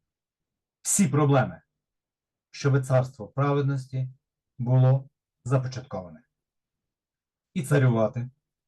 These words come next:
в праведності тисячу років. Отже, тепер нам ясно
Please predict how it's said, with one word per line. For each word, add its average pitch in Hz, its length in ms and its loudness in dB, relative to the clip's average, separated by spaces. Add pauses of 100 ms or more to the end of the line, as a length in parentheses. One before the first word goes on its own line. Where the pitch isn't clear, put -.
(240)
в - 180 -20
праведності 113 760 2 (640)
тисячу - 400 0
років. - 300 -18 (2500)
Отже, 165 480 6 (440)
тепер 147 360 6
нам 156 180 8
ясно 135 560 2